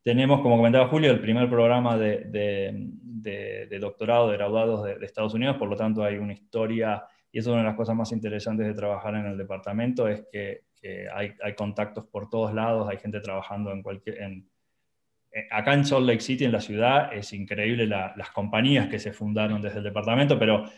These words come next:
hay, hay graduados que están trabajando en distintas partes del mundo y eso también, eh,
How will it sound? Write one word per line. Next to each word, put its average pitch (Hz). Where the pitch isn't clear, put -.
hay, 120
hay 127
graduados 123
que 113
están 113
trabajando 110
en 110
distintas 110
partes 113
del 110
mundo 139
y 113
eso 107
también, 110
eh, 98